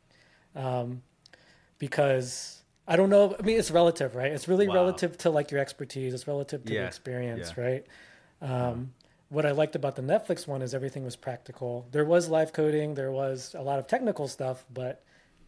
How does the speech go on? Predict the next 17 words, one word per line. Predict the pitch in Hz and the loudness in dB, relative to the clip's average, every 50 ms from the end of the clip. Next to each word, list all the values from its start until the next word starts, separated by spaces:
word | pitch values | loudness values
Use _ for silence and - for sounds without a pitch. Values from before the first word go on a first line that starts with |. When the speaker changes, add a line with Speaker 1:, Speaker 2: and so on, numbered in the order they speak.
| _ - | _ -14
Speaker 1:
it's | - 143 - | -10 -10 -2
stuff | - 202 190 - | 0 0 2 2
I | 156 151 | 2 0
did | 156 151 | 2 0
every | 147 135 127 123 | -2 -2 -4 -6
day. | 117 120 117 107 123 127 _ _ - - | -10 -10 -14 -14 -16 -20 _ _ -10 -6
It | 147 | -4
wasn't | 143 156 151 151 147 | -2 -2 -2 -2 -2
like, | 143 135 131 92 | -2 -2 -4 -4
Speaker 2:
Mm. | |
Speaker 1:
"Here's | 90 147 143 135 | -6 -6 -6 -6
a | 131 | -6
tricky | - - 143 127 - 127 123 | -6 -8 -8 -8 -6 -8 -6
LeetCode | 123 123 123 - 131 120 113 | -6 -6 -6 -6 -6 -6 -6
question." | - 135 123 120 - - 120 110 107 | -6 -8 -8 -8 -10 -12 -14 -14 -14
It's | 120 - - 131 | -14 -10 -6 -4
like, | 123 123 - - | -4 -4 -6 -10